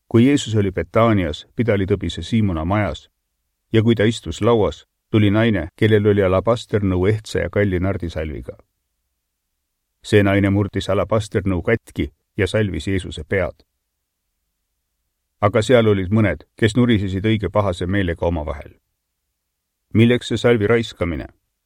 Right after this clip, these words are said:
Selle salvi oleks võinud müüa rohkem kui kolmesaja teenari eest ja anda raha vaestele."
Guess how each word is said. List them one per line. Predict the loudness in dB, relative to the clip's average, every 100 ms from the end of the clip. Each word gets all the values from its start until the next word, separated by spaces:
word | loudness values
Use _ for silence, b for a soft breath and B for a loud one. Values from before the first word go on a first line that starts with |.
| _ _
Selle | -2 2 4
salvi | 4 4 2
oleks | 2 0 2
võinud | 2 2 4
müüa | 4 6
rohkem | 4 2 -4 -2
kui | 2
kolmesaja | 2 2 -2 -4 -2
teenari | 0 0 2 0 -2
eest | -6 -10 _ _ -2
ja | 0
anda | 2 2
raha | 2 2 2
vaestele." | 2 0 -6 -14